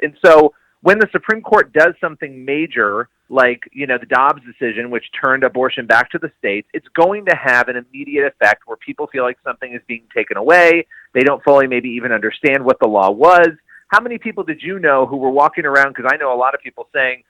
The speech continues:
they're gonna make abortion illegal? Well, no, that's not what happened. They returned it to the states and allowed the states to make their own decision on it, which is the case for many other things, you know, many other laws and many other issues.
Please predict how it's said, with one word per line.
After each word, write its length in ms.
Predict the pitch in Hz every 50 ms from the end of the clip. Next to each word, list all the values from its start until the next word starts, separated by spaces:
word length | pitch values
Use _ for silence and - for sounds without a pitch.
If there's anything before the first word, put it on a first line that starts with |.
| _ _ _ _
they're 160 | 202 214 214
gonna 160 | 208 208 190
make 180 | 180 180 175 190
abortion 420 | 175 175 175 170 165 - 180 160
illegal? 500 | 151 156 165 180 180 170 131 113 101 95
Well, 160 | 90 120 147
no, 160 | 156 170 165 160
that's 220 | 160 160 160 _
not 140 | 190 190 190
what 100 | 180 180
happened. 460 | 147 151 110 104 - - 110 110 123 _ -
They 100 | 127 135
returned 480 | 135 135 - - - 180 170 165 165
it 120 | 180 185 -
to 80 | 190 -
the 120 | 190 180 -
states 320 | _ - 113 110 113 - -
and 100 | 135 123
allowed 460 | 120 120 127 123 123 120 127 127 127 - - _ _ _ _
the 80 | 156 156
states 320 | - - 151 135 139 - _ -
to 60 | 160
make 200 | 135 131 131 -
their 160 | 147 139 120
own 140 | 123 123 120
decision 440 | 127 117 - - 220 233 185 175 139
on 160 | 113 107 113
it, 120 | 131 131
which 240 | 123 131 127 - -
is 120 | 135 120 -
the 100 | 143 135
case 220 | - 143 131 131 - -
for 80 | 139
many 380 | 131 131 143 156 165 170 170 151
other 240 | 139 175 190 180 151
things, 460 | - 131 117 113 113 113 113 113 - _ _ _ _ _ _
you 80 | - 135
know, 60 | 131
many 180 | 147 156 156 156
other 180 | 151 151 143
laws 360 | 139 147 156 160 147 143 143 -
and 80 | 135 127
many 180 | 127 127 131
other 200 | 131 127 127 123
issues. 420 | - 160 175 - - 135 117 110